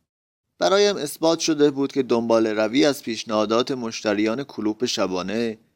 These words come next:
سرپیش خدمت‌ها و گارسون‌ها اشتباه است. آنها نیز همانند من تازه کار و نادان بودند و هرچند با اعتماد به نفس پیشنهادات و توصیه‌هایشان را مطرح می‌کردند،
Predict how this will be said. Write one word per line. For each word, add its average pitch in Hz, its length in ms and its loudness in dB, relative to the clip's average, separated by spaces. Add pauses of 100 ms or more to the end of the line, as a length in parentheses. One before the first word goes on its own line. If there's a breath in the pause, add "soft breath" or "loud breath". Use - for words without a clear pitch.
(200)
سرپیش 160 480 0
خدمت‌ها 147 680 0
و 151 100 2
گارسون‌ها 113 680 0
اشتباه 107 760 0
است. - 200 -20 (680)
آنها 180 340 -2
نیز 202 220 -2
همانند 143 500 0
من 127 280 0
تازه 104 360 0
کار 151 300 2
و 175 80 2
نادان 135 600 2
بودند 113 500 0 (560)
و 175 80 -2
هرچند 190 520 0
با 151 180 2
اعتماد 135 420 0
به 123 140 0
نفس 127 300 0
پیشنهادات 117 680 2
و 117 60 -2
توصیه‌هایشان 113 840 0
را 110 120 2
مطرح 110 440 0
می‌کردند، 110 800 -2